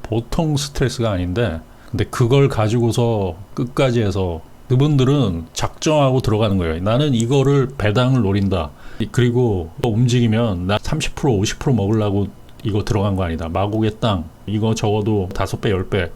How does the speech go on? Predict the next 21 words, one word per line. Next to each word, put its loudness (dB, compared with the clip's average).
이렇게 -4
튈 -4
것이다." -4
라고 2
예측하고 0
들어가는 2
부분들이기 -2
때문에, -4
아, 0
무서워요. -4
청산 0
가치에 0
대비해서 0
뭐 -2
영점사다, -2
피비알이 0
영점사다, -4
영점삼이다 -2
이랬을 -2
때 -4
그냥 0